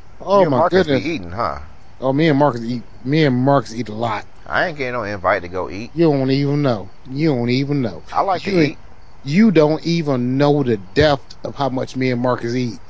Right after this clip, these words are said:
Speaker 1: Me and Marcus find us at a restaurant down there every Thursday to go eat at.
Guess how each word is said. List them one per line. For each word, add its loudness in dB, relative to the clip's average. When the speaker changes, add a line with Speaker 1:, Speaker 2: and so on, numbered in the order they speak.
Speaker 1:
Me 4
and 4
Marcus 0
find 2
us -2
at -4
a -4
restaurant 0
down 2
there 0
every 0
Thursday 2
to -6
go 2
eat 0
at. -2